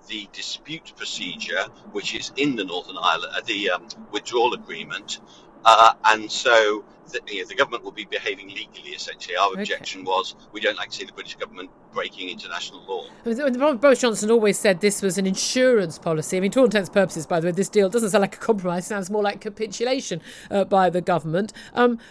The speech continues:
Speaker 2: but Boris Johnson, uh, and his ministers have always said this is, is an insurance policy in case we don't get a deal and in case the E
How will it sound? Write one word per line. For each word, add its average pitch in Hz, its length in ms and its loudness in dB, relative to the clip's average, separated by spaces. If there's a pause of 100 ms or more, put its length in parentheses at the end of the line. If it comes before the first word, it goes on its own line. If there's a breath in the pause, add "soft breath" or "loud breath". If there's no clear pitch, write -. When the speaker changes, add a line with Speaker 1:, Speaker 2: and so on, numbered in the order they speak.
Speaker 2:
but 277 300 2
Boris 339 220 2
Johnson, 262 420 0
uh, 240 60 4
and 233 280 2
his 220 160 0
ministers 214 300 -2
have 220 80 -4
always 277 180 4
said 190 160 -2
this 294 220 0
is, 247 180 0
is 233 160 0
an 233 60 2
insurance 214 320 4
policy 202 400 -4
in 214 120 -6
case 262 340 -4
we 226 80 -8
don't 214 180 -4
get 202 100 -6
a 190 60 -4
deal 190 240 -6
and 196 140 -6
in 196 100 -6
case 202 220 -6
the 196 200 -12
E 208 60 -4